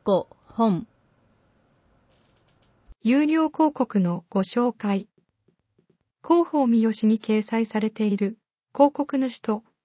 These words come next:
Speaker 2: 連絡先をご紹介します。有限会社、近藤商会。ガソリン、店頭表示価格より一リットルあたり五円引き券付き。有効期限は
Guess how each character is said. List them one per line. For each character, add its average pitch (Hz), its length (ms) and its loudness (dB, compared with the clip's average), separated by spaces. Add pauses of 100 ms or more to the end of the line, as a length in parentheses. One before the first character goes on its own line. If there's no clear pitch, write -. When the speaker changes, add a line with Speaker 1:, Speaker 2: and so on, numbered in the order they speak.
Speaker 2:
連 220 200 2
絡 262 200 -4
先 233 340 -2
を 226 100 2
ご 185 100 -2
紹 233 260 -2
介 247 240 -4
し 214 160 -4
ま 202 140 2
す。 - 240 -20 (920)
有 226 240 4
限 254 260 2
会 247 200 2
社、 175 260 -6 (340)
近 208 220 4
藤 247 180 2
商 247 280 0
会。 170 340 -4 (880)
ガ 226 140 2
ソ 247 180 -4
リ 247 200 0
ン、 240 100 -4 (460)
店 277 160 2
頭 302 140 0
表 285 140 -2
示 277 320 0
価 269 120 -2
格 240 240 -6
よ 196 140 2
り 180 200 -6 (320)
一 202 240 -2
リ 269 120 -4
ッ - 100 -10
ト 269 100 0
ル 262 140 0
あ 254 100 -2
た 247 120 -2
り 202 120 0
五 180 160 -2
円 226 220 2
引 226 80 0
き - 140 -20
券 202 240 2
付 180 340 -8
き。 170 40 -18 (960)
有 269 220 0
効 294 260 0
期 294 160 -6
限 269 260 0
は 185 200 -2